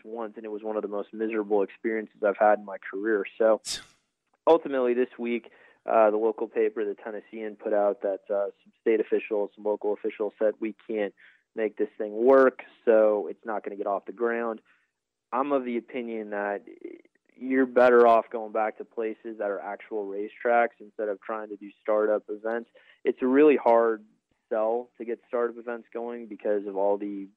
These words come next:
Speaker 1: sunk costs you have to go into infrastructure and dealing with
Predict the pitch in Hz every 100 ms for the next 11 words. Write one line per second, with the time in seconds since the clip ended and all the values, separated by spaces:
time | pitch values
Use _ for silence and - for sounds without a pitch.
0 | _ - 113 - 117 110 107 107 107 104
1 | - 107 104 95 101 - 107 - 110 -
2 | 113 107 104 - - _ _ - 101 95
3 | - _ _ 113 123 117 107